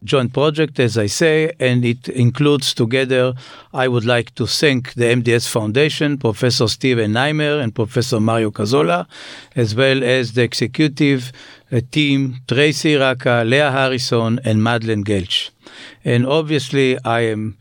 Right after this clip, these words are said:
grateful to the Podcast Israel, which enables this project to be initiated. The plan is to, uh, issue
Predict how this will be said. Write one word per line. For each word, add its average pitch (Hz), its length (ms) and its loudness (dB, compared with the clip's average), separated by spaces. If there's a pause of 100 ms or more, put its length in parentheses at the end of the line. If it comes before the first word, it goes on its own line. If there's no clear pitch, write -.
grateful 147 540 0
to 127 180 0
the 107 140 0
Podcast 135 580 -2
Israel, 127 580 2
which 120 400 -2 (300)
enables 127 680 0
this 127 180 0
project 131 640 -2
to 113 100 -2
be 117 180 0
initiated. 104 800 -4 (640)
The 151 140 2
plan 220 640 0
is 156 320 0
to, 139 420 0
uh, 110 320 -2 (140)
issue 160 560 0